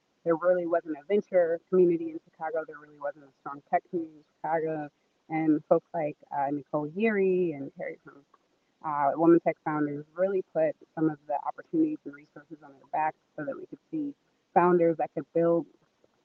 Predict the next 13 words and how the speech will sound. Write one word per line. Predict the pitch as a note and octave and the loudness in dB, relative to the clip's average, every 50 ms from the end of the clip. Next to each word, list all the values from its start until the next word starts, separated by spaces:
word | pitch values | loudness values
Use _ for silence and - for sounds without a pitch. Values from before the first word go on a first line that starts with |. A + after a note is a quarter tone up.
| _ | _
B | F3+ E3 | -4 -4
two | D#3 - | -2 -2
B | D#3+ D#3+ - _ | -4 -4 -2 _
SaaS | D3+ C#3+ D3 D3 - _ - | -2 -2 -2 -4 -6 _ -10
companies, | D#3 C#3+ - D#3 D3 D3 C3 | -10 -8 -6 -6 -6 -6 -8
that | C#3+ C3 - | -10 -12 -14
could | E3 D#3 _ | -18 -8 _
build | E3+ D#3+ D#3+ D#3 | -4 -2 -2 -4
consumer | - C#3 D#3 - - D#3 D3 C#3 C#3+ - | -6 -10 -12 -6 -4 -4 -4 -4 -6 -8
companies, | - D3+ D#3 - D3+ D3 D3 D3 _ _ | -8 -8 -8 -8 -12 -20 _ _ _ _
that | - - - | -16 -16 -14
could | - D3 _ | -18 -18 _
build, | - D3 C#3+ D3 C#3+ C#3 | -8 -6 -6 -6 -6 -10